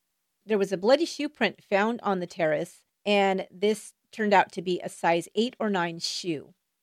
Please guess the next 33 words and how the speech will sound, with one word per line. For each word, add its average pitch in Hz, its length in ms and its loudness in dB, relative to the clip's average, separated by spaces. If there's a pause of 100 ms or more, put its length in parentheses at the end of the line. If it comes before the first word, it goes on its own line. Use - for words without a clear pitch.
(540)
Other 247 180 6
thing 311 200 -2
that 302 120 -4
they 285 100 0
found 247 320 0
out 226 320 4
was, 185 360 2
unlike 220 420 0
Arushi, 226 600 -4
who 185 520 -4
they 175 400 0
were 185 160 -2
able 180 280 -2
to 185 120 -14
tell 170 380 0
had 208 260 4
dinner 214 300 0
before 180 320 -4
she 180 160 -10
went 170 160 -10
to 165 100 -16
bed, 185 360 2 (280)
that 196 220 0
Hemraj 196 380 0
had 185 140 -4
not 208 240 0
eaten 240 260 -6
in 220 100 2
the - 120 -4
hours 180 240 0
before 165 300 -10
his 151 220 -12
murder. 190 360 0